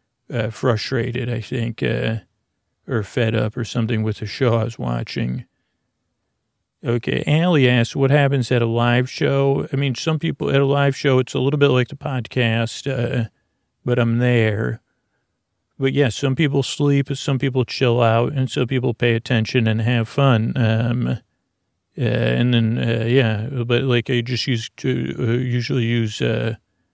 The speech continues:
uh, things that have really gone well on the show, or I'll test out ideas that I think would work with the audience. Uh, how did Ba-, Antonio Banderas become a guest? Uh, that's a common question that came from Christine and Justin.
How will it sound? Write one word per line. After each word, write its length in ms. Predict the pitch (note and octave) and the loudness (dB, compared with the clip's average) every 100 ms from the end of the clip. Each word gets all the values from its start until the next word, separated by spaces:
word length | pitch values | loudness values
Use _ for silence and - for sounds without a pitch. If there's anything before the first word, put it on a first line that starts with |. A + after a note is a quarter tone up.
| _ _ - | _ _ -10
uh, 480 | B2 A#2 A#2 A#2+ A#2 | -6 -6 -4 -4 -6
things 340 | A2+ C#3 A#2 - | -2 0 0 2
that 100 | A#2+ | -2
have 140 | A2+ | 0
really 280 | A#2+ B2 A#2+ | 2 4 4
gone 320 | A2+ A2+ A2 | 2 0 -2
well 260 | A2 A#2+ C3 | -2 -2 0
on 140 | D3 | 0
the 80 | D#3 | -2
show, 520 | - E3+ E3 E3 E3+ _ _ _ _ _ _ _ _ _ _ _ | -2 0 2 2 0 _ _ _ _ _ _ _ _ _ _ _
or 280 | - C3 B2+ | 0 4 4
I'll 80 | A#2+ | 4
test 340 | - C3+ - | 0 -2 0
out 160 | A#2+ G#2+ | -2 0
ideas 460 | G#2+ G#2 A2+ A2+ A2 | -2 -2 -2 -2 -2
that 160 | C3 | -2
I 60 | A#2 | -2
think 280 | - B2 - | -4 -4 -4
would 140 | A#2 | -4
work 320 | A#2+ A#2 A2 | -2 -2 -2
with 160 | B2 G#2 | -4 -2
the 100 | A#2+ | -2
audience. 720 | A2+ A2+ A2+ G#2+ A#2 - - | 0 2 2 0 -4 -8 -8
Uh, 420 | A#2+ A2+ A2+ A2+ - _ _ _ _ _ _ _ _ _ _ - | -4 -2 -2 -4 -6 _ _ _ _ _ _ _ _ _ _ 0
how 140 | C#3 | 2
did 200 | B2 B2 | 4 2
Ba-, 140 | B2+ | 2
Antonio 540 | C3 A#2+ A2+ C#3 B2 A#2+ | 4 2 4 2 4 2
Banderas 580 | A#2 A2+ A2+ A2 G#2+ - | 2 2 2 2 0 -4
become 300 | A#2+ - A2+ | -4 -2 -2
a 80 | |
guest? 600 | A2+ D3+ F3+ F#3 - - | -2 0 2 0 -2 -4
Uh, 360 | C3 B2+ B2+ A#2+ A#2 _ _ _ _ _ | -2 2 2 0 -4 _ _ _ _ _
that's 280 | C#3+ C#3 C3 | -4 -2 -2
a 80 | B2 | -2
common 280 | C#3 A#2+ | 0 0
question 380 | A2 C3 A#2 B2 | 0 0 0 -2
that 100 | A2 | -2
came 220 | - B2 | 0 -2
from 180 | A2 B2 | -2 -6
Christine 460 | - B2+ - B2+ A#2 | -4 -6 -2 0 0
and 260 | A#2+ A#2 | 2 0
Justin. 800 | A2+ A#2+ A2+ - - A#2+ A2+ A2 | 0 0 0 -2 -2 -2 -2 -4